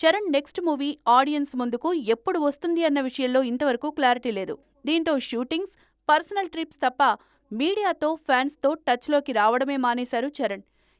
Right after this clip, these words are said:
గేమ్ చేంజర్ రిలీజ్ డేట్ విషయంలో క్లారిటీ వస్తే తప్ప చరణ్ ఆడియన్స్తో టచ్లోకొచ్చే పరిస్థితి లేదు. ప్రభాస్ విషయంలో పెద్దగా ప్రమోషన్స్ చేయకపోయినా కల్కి సక్సెస్ అయింది.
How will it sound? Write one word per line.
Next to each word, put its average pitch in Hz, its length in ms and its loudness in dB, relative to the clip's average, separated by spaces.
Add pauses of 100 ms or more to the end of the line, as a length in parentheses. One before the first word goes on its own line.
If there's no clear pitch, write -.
(120)
గేమ్ 311 360 -2
చేంజర్ 370 260 -2
రిలీజ్ 302 300 0
డేట్ 285 200 0
విషయంలో 262 420 0
క్లారిటీ 277 420 -2
వస్తే 294 260 -6
తప్ప 254 240 -2 (540)
చరణ్ 277 380 0
ఆడియన్స్తో 302 560 2
టచ్లోకొచ్చే 302 720 -4
పరిస్థితి 247 520 -4
లేదు. 202 300 -2 (440)
ప్రభాస్ 285 440 0
విషయంలో 339 360 0
పెద్దగా 311 320 -2
ప్రమోషన్స్ 311 680 -2
చేయకపోయినా 247 580 -2 (400)
కల్కి 277 300 2
సక్సెస్ 294 400 -6
అయింది. 190 280 -6